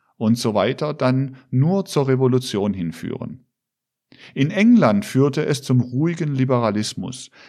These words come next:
weil es sich nach außen entlud, in Frankreich nach innen,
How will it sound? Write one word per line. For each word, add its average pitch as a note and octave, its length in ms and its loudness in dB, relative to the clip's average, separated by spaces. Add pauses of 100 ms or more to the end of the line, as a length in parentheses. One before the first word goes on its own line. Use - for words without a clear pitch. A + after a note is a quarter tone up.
(100)
weil C3 220 4
es F3+ 160 0
sich F#3 320 -6
nach B2+ 220 -4
außen C3 400 -2
entlud, - 640 -10 (500)
in A#2+ 160 4
Frankreich D3+ 560 -2
nach C3+ 220 -4
innen, A#2 600 -2